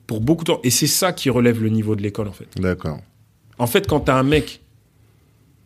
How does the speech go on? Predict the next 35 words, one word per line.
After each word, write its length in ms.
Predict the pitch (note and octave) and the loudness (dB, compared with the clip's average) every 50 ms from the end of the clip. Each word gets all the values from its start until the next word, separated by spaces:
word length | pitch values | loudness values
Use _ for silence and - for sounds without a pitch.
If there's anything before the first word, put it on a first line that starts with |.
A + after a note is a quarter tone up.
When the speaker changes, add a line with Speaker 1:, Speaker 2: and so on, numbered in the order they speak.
| _ _ _ _ _ - | _ _ _ _ _ -4
Speaker 1:
dans 220 | A2 A2 C#3 D3+ | 0 2 2 2
ton 200 | D3+ - D#3 D3 | 2 2 2 2
école 380 | D3 C#3+ - - D3 B2 G#2+ G2+ - - _ _ _ _ _ _ _ _ _ _ _ _ _ _ _ _ _ _ _ - | 2 2 2 2 2 2 2 -2 -8 -16 _ _ _ _ _ _ _ _ _ _ _ _ _ _ _ _ _ _ _ -14
qui 140 | - A2+ | -10 -6
vient 240 | G#2+ G#2+ C3+ D3+ D3+ | -2 2 4 4 4
jouer 340 | C#3 C3+ C#3 C#3+ C#3+ C3+ B2+ - _ _ _ _ _ | 2 2 2 2 0 0 -2 -8 _ _ _ _ _
pour 160 | - - A2 A2 | -6 -4 0 2
aller 160 | A#2 B2+ C3+ | 2 4 4
en 100 | C3 B2 | 4 4
N 140 | B2 A#2 A2+ | 4 4 2
B 60 | A2 G#2+ A#2 C3+ D3+ D#3 - - - A#2 | 2 2 2 2 0 -4 -8 -12 -6 -4
A, 40 | |
Speaker 2:
Mhm. 280 | F#2+ F2 E2+ F2+ F#2 A2 | -2 0 0 0 0 0
Speaker 1:
t'as 80 | A#2 A2 | -2 -2
envie 180 | G#2+ G2+ G#2+ G#2 | -2 -2 -2 0
d'être 180 | A2+ G#2+ G2 | 2 0 2
bon 160 | G2+ A2+ A2 | 4 2 2
aussi, 160 | A2 A2 - A#2 | 2 0 -4 -10
en 60 | E2+ | -12
fait. 160 | - - - - _ _ _ - | -12 -18 -20 -20 _ _ _ -6
Speaker 2:
Hmm. 640 | - F2+ E2+ E2+ E2+ E2+ E2 E2 E2 D#2+ D#2 D2 D2 C#2+ - - _ _ _ _ - - - - _ _ - _ _ _ _ _ _ - - _ - - - | -4 -4 -2 -2 -2 -2 -2 -2 -4 -4 -6 -8 -10 -14 -16 -20 _ _ _ _ -20 -20 -20 -20 _ _ -20 _ _ _ _ _ _ -20 -20 _ -16 -12 -8
Non, 140 | C3 D3+ F3+ | -8 -8 -8
c'est 140 | - - F#2+ | -8 -8 -8
vrai. 180 | F2 E2 F2 F2+ | -8 -6 -4 -4
Speaker 1:
On 60 | C3+ | -4
te 120 | C3+ - E3 | 0 0 0
dit 180 | D#3 F3+ A#3 | 0 0 -4
qu'il 100 | A3+ - | -2 2
y 20 | E3 | 2
a 80 | D#3 | 2
un 40 | C#3+ | 2
mec 180 | D3 F3+ F3+ - | 2 2 0 0
qui 100 | - - | 0 0
va 140 | C#3+ C3+ | 0 0
venir, 300 | B2 A#2+ D3 G#3+ D4 D4 | 0 0 -2 -4 -4 -4